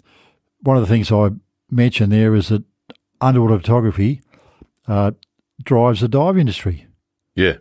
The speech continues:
Speaker 1: The dive, dive industry is driven by passionate people who love diving, and underwater photographers, you know, take nice photographs and it gets published in magazines, and it's a big part of driving the industry. Um, and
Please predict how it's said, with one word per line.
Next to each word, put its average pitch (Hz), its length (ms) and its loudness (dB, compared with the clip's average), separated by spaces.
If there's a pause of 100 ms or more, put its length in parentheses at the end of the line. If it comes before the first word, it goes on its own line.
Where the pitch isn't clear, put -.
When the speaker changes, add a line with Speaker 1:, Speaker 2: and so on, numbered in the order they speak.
(420)
Speaker 1:
The 120 80 -4
dive, 165 360 2
dive 190 220 2
industry 135 260 -4
is 90 80 -10
driven 120 260 0
by 107 160 0
passionate 151 480 -2
people 107 360 0
who 107 140 0
love 110 200 0
diving, 110 500 0 (640)
and 110 280 0 (200)
underwater 143 320 0
photographers, 104 640 -2 (600)
you 123 80 -2
know, 107 160 0
take 110 320 -2
nice 104 240 0
photographs 104 500 0
and 95 100 0
it 92 40 -6
gets 107 140 -2
published 104 320 -2
in 95 80 0
magazines, 101 600 0 (580)
and 123 80 0
it's 113 120 -2
a 123 40 -4
big 165 220 -2
part 123 280 2
of 95 100 -2
driving 113 400 2
the 101 80 0
industry. 135 520 -2 (680)
Um, 113 460 0 (420)
and 127 320 -2